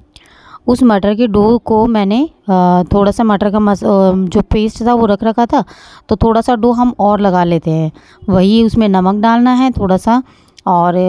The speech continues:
थोड़ा सा जीरा या अजवाइन, जीरा इसमें नहीं डालना है, इसमें डालना है अजवाइन, और अजवाइन का यूज़ करना है इसके अंदर। तो यहाँ पर हम बनाने वाले हैं मटर की पूड़ी। तो ये देखिए, डो हमने लगा लिया है।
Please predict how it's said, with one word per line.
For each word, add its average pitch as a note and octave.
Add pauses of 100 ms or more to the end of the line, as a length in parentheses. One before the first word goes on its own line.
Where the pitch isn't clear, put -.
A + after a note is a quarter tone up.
(340)
थोड़ा G3+
सा F#3+
जीरा F#3+
या B3
अजवाइन, F3+
जीरा A3
इसमें B3+
नहीं A#3+
डालना G#3
है, C4+
इसमें A#3+
डालना G3
है B3
अजवाइन, D#3+ (1300)
और G#3
अजवाइन A3
का C4
यूज़ B3+
करना A#3+
है B3
इसके B3
अंदर। A#3+ (380)
तो F#3+
यहाँ G3+
पर B3
हम A#3
बनाने F#3
वाले G3
हैं G#3 (420)
मटर G3
की A#3+ (140)
पूड़ी। G3+ (580)
तो -
ये G3
देखिए, F#3
डो F#3+
हमने G3+
लगा F3
लिया A3+
है। B3